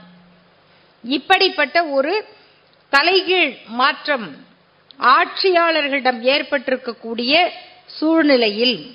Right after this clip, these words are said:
வான்வழி, தரைவழி, கடல் வழி இந்த மூன்றிலும் இந்த நாடு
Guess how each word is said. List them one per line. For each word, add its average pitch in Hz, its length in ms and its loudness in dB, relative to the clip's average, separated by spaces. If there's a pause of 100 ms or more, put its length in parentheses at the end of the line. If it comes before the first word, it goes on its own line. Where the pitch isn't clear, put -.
(1700)
வான்வழி, 294 800 2 (1000)
தரைவழி, 285 680 2 (920)
கடல் 320 380 2
வழி 254 300 2 (580)
இந்த 285 340 -2
மூன்றிலும் 330 760 2 (800)
இந்த 294 340 2
நாடு 359 460 2